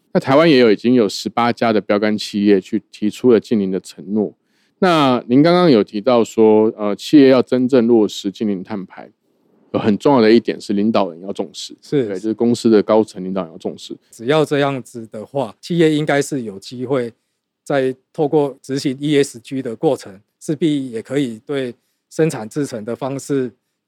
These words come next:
Speaker 2: 以及经营交易的模式，还有生活习惯带来冲击跟改变的。
Speaker 1: 好，这样E S G的整个大趋势看起来就是已经没有办法回头了。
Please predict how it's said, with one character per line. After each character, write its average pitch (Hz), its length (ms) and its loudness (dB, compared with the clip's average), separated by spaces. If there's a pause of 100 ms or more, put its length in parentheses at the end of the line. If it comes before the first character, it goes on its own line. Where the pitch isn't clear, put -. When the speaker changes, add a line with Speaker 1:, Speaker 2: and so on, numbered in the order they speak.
(100)
Speaker 2:
以 127 120 -10
及 113 160 -12
经 151 200 -4
营 120 160 -6
交 143 220 0
易 139 80 0
的 127 100 -6
模 113 300 -10
式， 127 240 -8
还 110 160 -8
有 123 140 -2
生 127 200 -10
活 110 120 -8
习 110 160 -16
惯 120 240 -8
带 117 180 -8
来 98 240 -18 (100)
冲 123 200 -14
击 101 160 -20
跟 117 220 -14
改 92 280 -20
变 104 180 -10
的。 - 100 -20 (320)
Speaker 1:
好， 107 280 -2 (240)
这 - 100 -8
样 147 200 0
E 170 120 6
S 175 140 4
G - 140 0
的 147 80 6
整 110 120 -6
个 98 80 -2
大 117 220 -2
趋 110 220 0
势 98 420 0
看 123 240 -2
起 - 180 -10
来 87 200 -6
就 - 180 -6
是 95 400 -4 (200)
已 - 60 -20
经 117 140 -2
没 127 60 4
有 110 60 4
办 110 140 2
法 - 80 -10
回 85 140 -4
头 - 300 -18
了。 - 100 -16